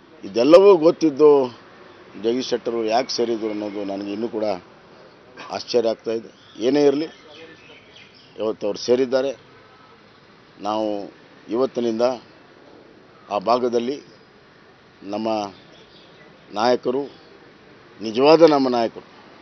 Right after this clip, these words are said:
ಕಾರ್ಯಕರ್ತರು, ಅವರ ಜೊತೆಗೆ ಸಂಘಟಿತವಾಗಿ, ಆ, ಹೊಸ ನಾಯಕತ್ವಕ್ಕೆ ಅವಕಾಶ ಸಿಗ್ತಾಯಿದೆ ಆ ಭಾಗದಲ್ಲಿ. ನಾವು ಒಂದ್, ಒಂದ್ ನಿಮಿಷ, ಈಗ ನಾವು ಪ್ರಾರಂಭದಲ್ಲಿ ಕಾರ್ಯಕರ್ತರೇ ಇದ್ವಿ.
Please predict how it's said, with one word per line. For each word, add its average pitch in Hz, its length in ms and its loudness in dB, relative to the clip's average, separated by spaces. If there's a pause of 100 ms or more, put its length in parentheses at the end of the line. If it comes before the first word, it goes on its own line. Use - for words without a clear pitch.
(140)
ಕಾರ್ಯಕರ್ತರು, 113 680 -4 (1120)
ಅವರ 117 420 0
ಜೊತೆಗೆ 120 460 0
ಸಂಘಟಿತವಾಗಿ, 123 920 -2 (1080)
ಆ, 107 60 -10 (540)
ಹೊಸ 107 200 0
ನಾಯಕತ್ವಕ್ಕೆ 135 1000 0 (120)
ಅವಕಾಶ 110 360 -4
ಸಿಗ್ತಾಯಿದೆ 104 520 -8 (560)
ಆ - 20 -10
ಭಾಗದಲ್ಲಿ. 92 480 -10 (1300)
ನಾವು 120 220 0
ಒಂದ್, 98 500 -12 (260)
ಒಂದ್ 101 120 -14
ನಿಮಿಷ, - 320 -20
ಈಗ 113 160 -6
ನಾವು 110 220 -2
ಪ್ರಾರಂಭದಲ್ಲಿ 123 720 -2
ಕಾರ್ಯಕರ್ತರೇ 117 600 -4
ಇದ್ವಿ. 85 200 -10